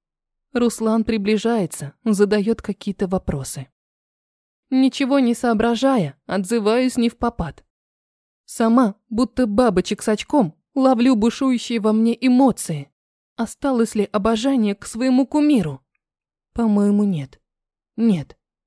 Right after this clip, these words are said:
Я исцелилась. Вдумываюсь в смысл сказанных им слов. В меня словно оплеуха прилетает,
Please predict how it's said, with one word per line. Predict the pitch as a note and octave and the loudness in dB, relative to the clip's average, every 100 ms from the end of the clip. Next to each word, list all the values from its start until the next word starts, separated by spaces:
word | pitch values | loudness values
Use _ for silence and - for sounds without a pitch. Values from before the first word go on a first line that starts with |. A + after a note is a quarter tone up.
| _ - | _ -10
Я | A3 G#3 B3+ B3 - _ - | -4 0 2 0 -8 _ -2
исцелилась. | C4+ - D#4 D4+ E4 B3+ D#3 - - _ _ _ _ _ _ _ _ - | -2 0 0 2 2 2 -2 -6 -12 _ _ _ _ _ _ _ _ -10
Вдумываюсь | A3 A3 D4+ C#4 A#3 A#3+ - | -4 0 2 2 2 -2 -4
в | - | -10
смысл | - C4+ D4 C4 | -2 0 0 -2
сказанных | B3+ - C4 B3+ A#3+ A#3 - | -6 -4 -2 0 0 -2 -2
им | B3 | -2
слов. | - C4 G#3+ B2+ - _ _ _ _ - | -2 0 -2 -2 -12 _ _ _ _ -8
В | A#3 | -2
меня | A#3+ B3+ B3 B3+ | 2 4 4 2
словно | - B3 B3+ | 2 4 4
оплеуха | - B3+ B3 C4+ B3+ | 2 0 2 2 2
прилетает, | G3+ A3+ G#3+ A3 A3+ D#3+ - | -2 -2 -2 2 0 0 -6